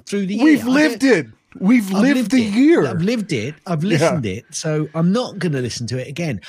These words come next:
Speaker 1: I'd almost prefer people not to put stuff out. You know what I mean? I don't,
Speaker 2: Yeah.
Speaker 1: you know, but there are people out there that liked all that sort of stuff. So, you know, you, you know, it gives it to them as well. So,
Speaker 2: Well,
Speaker 1: but
Speaker 2: see,
Speaker 1: it just,
Speaker 2: we
Speaker 1: it
Speaker 2: didn't
Speaker 1: is, it does
Speaker 2: do
Speaker 1: feel,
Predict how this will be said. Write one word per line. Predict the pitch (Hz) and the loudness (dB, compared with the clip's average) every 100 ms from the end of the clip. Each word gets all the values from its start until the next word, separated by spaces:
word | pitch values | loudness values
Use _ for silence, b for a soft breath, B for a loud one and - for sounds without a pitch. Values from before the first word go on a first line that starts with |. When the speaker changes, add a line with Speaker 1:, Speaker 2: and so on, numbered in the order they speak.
| B - | B -14
Speaker 1:
I'd | - 240 | -8 -6
almost | 247 247 214 - | -4 -4 -6 -6
prefer | 156 - 151 135 127 - | -8 -6 -4 -4 -8 -8
people | 165 151 147 139 _ - | -8 -6 -8 -10 _ -8
not | 220 269 170 | -6 -6 -8
to | |
put | - - - | -10 -12 -14
stuff | - 95 95 | -16 -16 -18
out. | 71 101 _ | -20 -20 _
You | 147 | -8
know | 185 | -6
what | 208 | -6
I | |
mean? | 220 233 | -6 -6
I | |
don't, | 220 226 - - | -4 -6 -6 -2
Speaker 2:
Yeah. | 151 123 | -2 0
Speaker 1:
you | 190 | -2
know, | 156 | -4
but | 214 | -4
there | 185 208 | -4 -4
are | 220 220 | -2 -4
people | - 208 202 | -4 -6 -4
out | 196 180 | -6 -6
there | 185 180 | -6 -4
that | 170 165 | -6 -6
liked | 160 160 _ - - 151 | -8 -8 _ -20 -16 -10
all | 143 | -6
that | 143 123 | -6 -6
sort | - 127 | -8 -6
of | |
stuff. | 123 131 123 | -8 -8 -8
So, | - 120 117 - | -10 -8 -8 -8
you | 131 | -8
know, | 98 | -8
you, | 80 117 113 _ - | -8 -8 -8 _ -10
you | 120 | -8
know, | 73 _ _ 151 | -8 _ _ -10
it | 151 | -8
gives | 190 175 135 | -4 -4 -4
it | - | -8
to | - | -10
them | 87 78 80 | -10 -12 -14
as | 82 | -16
well. | - - - | -18 -20 -16
So, | - 139 | -6 0
Speaker 2:
Well, | 156 165 160 | 2 4 4
Speaker 1:
but | 165 | 2
Speaker 2:
see, | - 180 | 0 0
Speaker 1:
it | 175 | 0
just, | 233 139 | 0 2
Speaker 2:
we | 165 220 226 | 2 2 2
Speaker 1:
it | |
Speaker 2:
didn't | 202 262 | 0 2
Speaker 1:
is, | 185 | 0
it | - 156 | 2 4
does | 151 143 | 4 2
Speaker 2:
do | 139 | 0
Speaker 1:
feel, | 254 196 113 143 | 0 0 0 -2